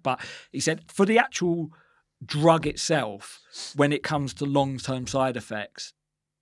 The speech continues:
it, it, it's one of the, I, I don't wanna use the word safer drugs because it's not. Because I, so I wasn't you, I was always using, like, medical grade shit, like medical grade diamorphine or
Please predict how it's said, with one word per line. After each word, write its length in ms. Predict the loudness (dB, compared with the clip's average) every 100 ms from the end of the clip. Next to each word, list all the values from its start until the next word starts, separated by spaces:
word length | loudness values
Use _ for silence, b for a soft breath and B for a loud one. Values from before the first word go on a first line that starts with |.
| _ _ _
it, 160 | -10 -10
it, 240 | -12 -12 -8
it's 320 | -6 -4 2
one 200 | 2 2
of 140 | -2
the, 360 | -4 -2 -2 -6 _ _ -4
I, 220 | 0 4
I 20 |
don't 160 | 6 4
wanna 120 | 4
use 140 | 0 0
the 60 |
word 140 | -2 0
safer 480 | 2 2 2 -4
drugs 420 | -2 0 0 -2 -8
because 300 | -4 -2 -2
it's 140 | 2
not. 220 | 4 4 B B B
Because 280 | 4 6
I, 160 | 8 6
so 320 | 4 -4 4
I 140 | 6 6
wasn't 360 | 6 0 -6 -12 _ -4
you, 180 | 0 4
I 160 | 6
was 200 | 6 4
always 560 | 2 2 2 0 -4 -8
using, 440 | -4 -2 0 -2 -2
like, 180 | -4
medical 460 | -2 -2 -2 -6 -8
grade 480 | -4 -2 -2 -4 -6
shit, 460 | -6 -4 -6 -6
like 220 | -10 -8 -10 B B
medical 320 | -4 -4 -4 -6
grade 300 | -2 -2 0
diamorphine 920 | 0 0 -2 -4 -4 -8 -6 -6 -6
or 180 | -6 -6